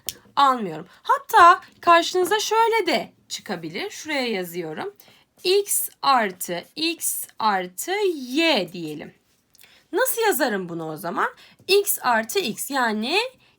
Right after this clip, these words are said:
iki x bir tane Y olduğu için artı Y diye yazarım. Yani X ve Y'yi birleştiremem, toplayamam. Bu elma, bu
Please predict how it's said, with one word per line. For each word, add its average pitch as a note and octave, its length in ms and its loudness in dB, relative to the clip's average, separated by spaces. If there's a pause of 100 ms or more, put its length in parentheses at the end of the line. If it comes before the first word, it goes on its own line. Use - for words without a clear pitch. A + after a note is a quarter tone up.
(200)
iki C#4+ 380 -4 (360)
x - 340 -6 (220)
bir G4+ 120 4
tane D4+ 360 2
Y G#3 300 -2
olduğu E3+ 300 -6
için E3+ 440 -10 (440)
artı C#4+ 500 0 (520)
Y C4+ 400 -2
diye F#3+ 180 -4
yazarım. E3 480 -8
Yani G#3+ 360 0
X G4 340 0
ve A3 80 -2
Y'yi D4+ 560 0 (440)
birleştiremem, C4 920 0
toplayamam. A#3 760 -2 (300)
Bu E4+ 140 0
elma, D4 360 2 (560)
bu D#4+ 180 0